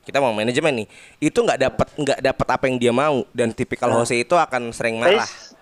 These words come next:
Speaker 2: oke, jadi
Speaker 1: Tapi
Speaker 2: secara overall
Speaker 1: untuk overall, ya Ole dibandingin Jose ya bagusan Jose lah.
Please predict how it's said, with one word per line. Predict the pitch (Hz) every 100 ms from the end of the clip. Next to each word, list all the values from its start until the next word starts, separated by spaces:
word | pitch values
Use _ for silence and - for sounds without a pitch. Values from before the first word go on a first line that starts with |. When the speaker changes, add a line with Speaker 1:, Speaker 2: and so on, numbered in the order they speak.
| -
Speaker 2:
oke, | - 151
jadi | 156
Speaker 1:
Tapi | 202
Speaker 2:
secara | 190 185 170
overall | 160 180 170
Speaker 1:
untuk | 170 165 180 - -
overall, | 156 135 143 117 101 127 165 208 - - _ _ _
ya | 107 127 165 147 -
Ole | 110 107 143
dibandingin | 123 104 104 98
Jose | 101 101 139
ya | 120
bagusan | 101 95 90
Jose | 90 104 92
lah. | 82